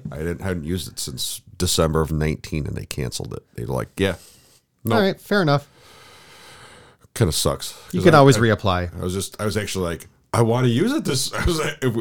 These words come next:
Speaker 1: if, I
Speaker 2: You
Speaker 1: think
Speaker 2: can always reapply. I mean, in the store they'd give you the, the credit again. It's fine. They would know that. Oh yeah, you know, he just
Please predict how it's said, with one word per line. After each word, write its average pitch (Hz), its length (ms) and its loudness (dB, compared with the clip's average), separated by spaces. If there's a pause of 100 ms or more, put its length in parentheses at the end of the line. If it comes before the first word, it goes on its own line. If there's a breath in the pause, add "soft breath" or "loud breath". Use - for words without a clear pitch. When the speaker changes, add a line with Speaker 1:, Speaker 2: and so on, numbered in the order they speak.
(100)
Speaker 1:
if, - 200 -8 (120)
I - 60 -4
Speaker 2:
You 147 80 6
Speaker 1:
think 143 300 6
Speaker 2:
can - 80 -14
always 101 320 2
reapply. 76 500 -6 (220)
I 92 80 -4
mean, 82 400 -6
in 104 140 0
the 101 80 0
store 95 340 0
they'd 85 180 -4
give 82 180 -4
you 87 140 -4
the, 80 380 -6 (340)
the 95 100 -10
credit 85 360 -4
again. 78 320 -8
It's 80 200 -10
fine. 78 420 -10 (100)
They 110 140 2
would 98 200 -2
know 110 220 4
that. 101 160 2
Oh 120 140 8
yeah, 117 280 6 (480 loud breath)
you 107 100 -2
know, 101 120 2
he 101 180 0
just - 480 -2